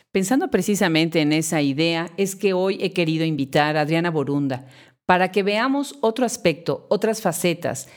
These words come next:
de lo que es la formación de las letras y en qué otros campos se puede incursionar. Adriana Borunda tiene una licenciatura en Letras por la Universidad de las Américas Puebla. Estudió después una maestría en Políticas Educativas Internacionales en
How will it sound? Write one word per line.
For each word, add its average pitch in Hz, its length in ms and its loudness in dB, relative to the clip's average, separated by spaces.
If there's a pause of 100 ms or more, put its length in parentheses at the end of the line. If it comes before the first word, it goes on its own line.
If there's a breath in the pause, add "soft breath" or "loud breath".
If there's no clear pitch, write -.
(120 loud breath)
de 165 140 2
lo 165 200 0
que 180 260 2
es 214 280 -4
la 180 100 2
formación 175 540 -2
de 220 100 0
las 135 200 -2
letras 165 460 -2 (140)
y 185 100 2
en 170 140 0
qué 208 100 2
otros 214 240 -4
campos 170 360 -2
se 151 100 -2
puede 143 180 -2
incursionar. 135 640 -6 (800)
Adriana 202 320 0
Borunda 175 400 0
tiene 170 240 0
una 175 160 0
licenciatura 143 840 0
en 151 200 0
Letras 151 440 -2
por 156 200 0
la 151 60 0
Universidad 156 500 0
de 170 80 -2
las 156 160 -6
Américas 135 480 -4
Puebla. 151 500 -2 (500)
Estudió 180 320 0
después 196 340 -2
una 170 140 0
maestría 180 600 -2
en 180 160 -2
Políticas 165 440 -2
Educativas 147 600 -2
Internacionales 151 960 -2
en 170 120 0